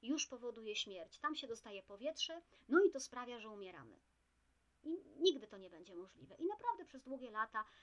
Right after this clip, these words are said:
taki pogląd w medycynie panował i wszyscy, którzy żyli wtedy, umierali z tą świadomością, że, no, że tak jest. No, okazało się, że oni po prostu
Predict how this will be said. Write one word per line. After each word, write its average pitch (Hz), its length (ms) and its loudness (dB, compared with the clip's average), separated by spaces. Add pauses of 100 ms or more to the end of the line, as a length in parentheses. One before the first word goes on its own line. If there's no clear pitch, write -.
taki 285 220 -10
pogląd 233 340 -6
w 196 40 -20
medycynie 214 440 -14
panował 226 500 4
i 240 80 -14
wszyscy, - 340 -12
którzy 233 260 -16
żyli 220 220 -14
wtedy, 220 400 -6
umierali 254 480 0
z - 60 -18
tą 208 100 -14
świadomością, 190 680 -14
że, 180 200 -12 (380)
no, 320 120 8
że 320 120 4
tak - 220 -16
jest. - 260 -20 (220)
No, 269 140 -12
okazało 247 500 -10
się, 220 140 -12
że 208 120 -16
oni 208 140 -16
po 190 100 -20
prostu 202 340 -16